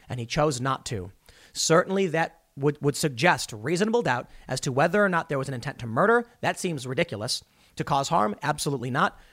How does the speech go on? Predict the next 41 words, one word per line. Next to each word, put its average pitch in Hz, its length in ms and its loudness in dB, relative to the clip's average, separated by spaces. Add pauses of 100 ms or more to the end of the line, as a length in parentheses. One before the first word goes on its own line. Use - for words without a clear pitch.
Or 147 140 -2
even 160 320 0
negligence. 147 640 0 (640)
If 143 160 -2
Chauvin 214 520 4 (180)
chose 208 440 2
to 190 100 -4
use 175 240 -2
the 143 100 -2
maximum 190 480 0
force 170 320 0
he 185 80 -6
could 135 220 -2
have, 120 280 -4 (240)
it 156 120 -2
would 143 120 0
have 131 80 -2
been 139 160 0
worse 151 260 0
for 180 160 -2
George 139 260 -2
Floyd. 120 360 -4 (320)
The 143 100 0
mere 175 280 2
fact 170 400 2
that 143 120 -4
Chauvin 175 300 2
decided 160 240 -2
to 147 60 -2
use 131 140 -4
less 139 280 -2
force 123 360 -2
should 165 340 0
be 147 160 -2
reasonable 143 420 0
doubt 120 280 -4 (320)
for 151 260 4
all 139 260 4
of 123 80 -6
the 117 60 -8
charges. 107 480 -6